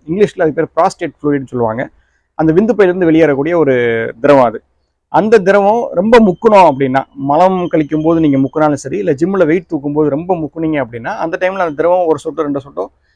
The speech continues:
வெளியேறதுக்கு வாய்ப்பு இருக்கு. அது இயல்பான ஒண்ணு தான், அது ஒண்ணும் பெருசா எடுத்துக்க வேண்டியதில்லை. அஹ், நார்மலா நீங்க யூரின் பாஸ் பண்ணாலே அது போயிடும். அதுக்கு தனியா மருந்து எடுக்கணும்னு அவசியம் இல்லை.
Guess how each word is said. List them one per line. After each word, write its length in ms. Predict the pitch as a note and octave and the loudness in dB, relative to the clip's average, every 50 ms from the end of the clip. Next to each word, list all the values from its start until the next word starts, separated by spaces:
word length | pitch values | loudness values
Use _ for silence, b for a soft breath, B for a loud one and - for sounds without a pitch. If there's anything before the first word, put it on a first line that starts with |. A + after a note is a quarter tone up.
| _ _ - | _ _ 0
வெளியேறதுக்கு 480 | D#3 F3+ F#3+ G3 F3+ D#3+ D3 C#3+ B2+ C3 | 2 4 6 6 6 4 0 -2 -2 0
வாய்ப்பு 260 | B2 C3 C#3 - C3 | 2 2 2 0 -4
இருக்கு. 200 | A2+ - - - _ _ _ _ _ _ _ _ _ _ - | -8 -10 -14 -20 _ _ _ _ _ _ _ _ _ _ -6
அது 260 | - C#3 D#3+ E3+ F#3+ F#3+ F#3+ F#3 F#3 F#3 F3+ F#3 - - - | 0 2 4 6 8 8 8 8 6 4 2 0 -2 -6 -6
இயல்பான 440 | - E3+ G3+ A3 A3 G3 G#3 G3 F#3+ | 0 2 2 4 4 4 4 4 4
ஒண்ணு 220 | F3 D#3+ D#3 D#3 | 4 2 2 2
தான், 100 | D3+ D#3 | 2 2
அது 120 | D3+ C#3+ C#3+ | 2 2 0
ஒண்ணும் 240 | D3+ E3 E3 D3+ C3+ | 0 0 -2 -2 -4
பெருசா 240 | D3 C3+ - - | -6 -8 -4 -4
எடுத்துக்க 220 | D3 C#3+ - E3 D3+ | -4 -4 -2 -2 -2
வேண்டியதில்லை. 440 | D3 C3+ B2+ A#2+ A2+ A2+ B2 - - - _ _ _ - | -2 -2 -2 -4 -6 -6 -6 -8 -10 -10 _ _ _ -8
அஹ், 260 | D#3+ D3+ D3 D3 D3+ | -4 -2 -2 0 0
நார்மலா 340 | C#3+ D3+ D#3+ F3 F#3 G3 F#3+ | 0 0 0 0 2 0 0
நீங்க 160 | F#3 F3 E3 | 0 0 2
யூரின் 200 | E3+ F#3 F#3+ F3+ | 2 2 2 2
பாஸ் 200 | D#3 D#3 C#3+ - | -2 -2 -4 -2
பண்ணாலே 240 | C#3+ D3 D3 D3+ D#3+ | -4 -4 -2 0 0
அது 200 | D#3 C#3+ C#3 C3 B2 A#2 A#2 A2+ A2+ - - | 0 0 0 -2 -2 -2 -4 -6 -8 -6 -2
போயிடும். 280 | C#3+ C#3 C3+ C3+ - _ | -2 -2 -2 -2 -4 _
அதுக்கு 200 | - C3+ C#3+ C#3 | -4 -4 -4 -2
தனியா 220 | - D#3 F3+ F#3+ | -4 -4 -4 -2
மருந்து 260 | F3 D#3 D3+ E3+ F3 E3 | 0 0 0 0 0 -4
எடுக்கணும்னு 260 | D#3 C#3+ D3+ C#3 C3 | -4 -4 -2 -4 -4
அவசியம் 220 | B2+ - - A#2 A2 | -4 -6 -10 -14 -14
இல்லை. 100 | - | -14